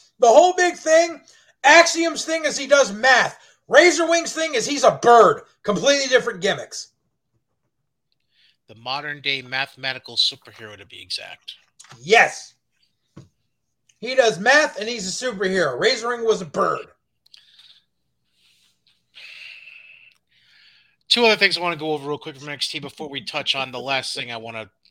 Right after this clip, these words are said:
Speaker 2: visit for the day. We're gonna hold off the P G T V fourteen thing till next week.
Speaker 1: If they do it, if they do it. If they don't, they don't. Yeah.
Speaker 2: Right. So we'll hold
Speaker 1: Andrew
Speaker 2: off on
Speaker 1: Zarian's a fucking idiot. That's what we got out of this.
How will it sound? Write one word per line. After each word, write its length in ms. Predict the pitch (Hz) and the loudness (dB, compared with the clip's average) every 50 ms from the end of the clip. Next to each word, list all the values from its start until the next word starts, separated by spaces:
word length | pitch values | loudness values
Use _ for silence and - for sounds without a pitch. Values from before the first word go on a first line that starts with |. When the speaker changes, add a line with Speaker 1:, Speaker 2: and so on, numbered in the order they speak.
| 117 113 | -20 -18
Speaker 2:
visit 300 | 120 120 - 117 - - | -12 -10 -10 -10 -10 -12
for 100 | - 117 | -12 -12
the 80 | 110 | -12
day. 320 | 104 98 101 95 92 95 - _ _ _ _ _ _ _ _ _ _ - - - - - - - _ - | -12 -12 -16 -16 -16 -18 -20 _ _ _ _ _ _ _ _ _ _ -20 -20 -20 -20 -20 -20 -20 _ -8
We're 80 | 165 170 | -2 0
gonna 140 | 214 208 | 0 2
hold 180 | 185 202 208 196 | 2 2 2 4
off 180 | 196 196 190 - | 2 2 2 -2
the 80 | 170 | -8
P 300 | - - - 190 190 175 | -10 -8 -8 -6 -4 0
G 400 | 151 - - 165 160 160 156 151 139 - | 2 4 4 4 2 2 0 -2 -4 -6
T 140 | - - 170 | -8 -6 -6
V 160 | 151 156 135 | -8 -10 -12
fourteen 460 | - - 135 127 110 - 131 123 113 104 | -12 -14 -14 -12 -10 -10 -10 -10 -12 -14
thing 160 | 117 113 110 - | -16 -16 -16 -18
till 120 | - 110 | -20 -20
next 280 | 107 101 95 - - - | -20 -16 -12 -10 -12 -12
week. 160 | - - _ _ _ _ _ _ _ _ _ _ _ _ _ _ _ - | -12 -20 _ _ _ _ _ _ _ _ _ _ _ _ _ _ _ -8
Speaker 1:
If 140 | 269 285 277 | -8 -6 -4
they 160 | 302 302 294 277 | -4 -4 -4 -4
do 220 | 226 302 311 302 | -4 -2 0 0
it, 80 | 302 285 | 0 0
if 100 | 285 208 | -2 -8
they 160 | 277 269 262 | -8 -8 -8
do 220 | 269 277 269 262 | -6 -2 0 0
it. 80 | 226 214 | 0 0
If 140 | 202 - - | -2 -4 -2
they 160 | 214 208 202 | -2 -2 0
don't, 280 | 214 226 226 226 180 | 0 -2 -2 -2 -6
they 120 | 196 208 196 | -8 -10 -8
don't. 320 | 196 190 185 165 - - _ _ _ _ _ - | -6 -4 -4 -6 -6 -10 _ _ _ _ _ -10
Yeah. 200 | 196 180 151 131 | -6 -4 -4 -4
Speaker 2:
Right. 140 | 107 - - _ _ _ _ _ _ _ _ _ _ | -6 -10 -14 _ _ _ _ _ _ _ _ _ _
So 240 | - - - - 139 | -8 -6 -6 -6 -6
we'll 240 | 131 135 156 165 151 | -10 -14 -14 -16 -12
hold 160 | - 156 208 | -6 -2 0
Speaker 1:
Andrew 220 | 240 240 - 240 233 | 2 2 0 -2 -4
Speaker 2:
off 40 | |
on 60 | 190 214 | 0 0
Speaker 1:
Zarian's 400 | 240 247 247 254 254 247 208 202 | 2 2 2 0 -2 -2 -4 -6
a 60 | - | -6
fucking 360 | - - 233 202 220 220 214 | -4 -4 -4 -2 -4 -4 -4
idiot. 280 | 208 190 165 143 139 151 | -4 -4 -4 -6 -6 -4
That's 200 | 180 180 170 214 | -6 -6 -4 -6
what 120 | 202 196 | -8 -6
we 100 | 208 202 | -6 -2
got 200 | 208 190 185 170 | -2 0 0 2
out 160 | 165 151 143 135 | 0 0 -2 -4
of 60 | 127 | -8
this. 320 | 123 113 110 - 147 151 | -12 -16 -16 -18 -20 -14